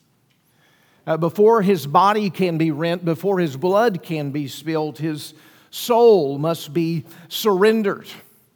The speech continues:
up to His Father, and that He must learn,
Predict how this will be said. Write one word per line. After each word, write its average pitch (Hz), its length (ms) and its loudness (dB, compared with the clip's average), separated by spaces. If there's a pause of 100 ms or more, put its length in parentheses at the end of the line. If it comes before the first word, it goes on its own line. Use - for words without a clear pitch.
(380)
up 180 260 0
to 180 220 0
His 156 540 -4
Father, 180 640 0 (1300)
and 131 120 -12
that 143 100 -8
He 208 300 0
must 185 300 2
learn, 156 680 -4